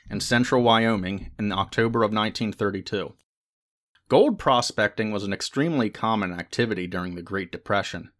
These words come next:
especially in the West. Destitute and desperate for a way to alleviate their situation, people seized on any long shot available to try to make themselves some money.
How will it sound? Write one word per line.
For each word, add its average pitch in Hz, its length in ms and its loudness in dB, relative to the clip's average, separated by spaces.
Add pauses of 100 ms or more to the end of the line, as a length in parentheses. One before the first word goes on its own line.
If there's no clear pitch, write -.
(280)
especially 104 540 -4
in 90 140 -8
the 82 80 -10
West. - 420 -6 (920)
Destitute 123 580 0
and 101 180 -4
desperate 113 540 -2
for 104 160 -2
a 92 80 0
way 98 280 0
to 92 180 -6
alleviate 95 560 -4
their 85 100 -8
situation, 90 840 -6 (560)
people 202 320 2
seized 127 360 2
on 101 140 2
any 123 220 4
long 107 320 2
shot 92 260 0
available 90 680 0 (100)
to - 100 -10
try 120 340 4
to 98 60 0
make 95 200 -4
themselves 90 480 -8
some 90 120 -8
money. 92 360 -10